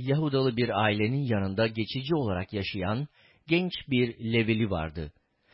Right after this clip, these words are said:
Adam yerleşecek başka bir yer bulmak üzere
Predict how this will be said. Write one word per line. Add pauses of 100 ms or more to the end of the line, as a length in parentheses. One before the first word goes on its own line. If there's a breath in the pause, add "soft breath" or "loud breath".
(200 soft breath)
Adam
yerleşecek
başka
bir
yer
bulmak
üzere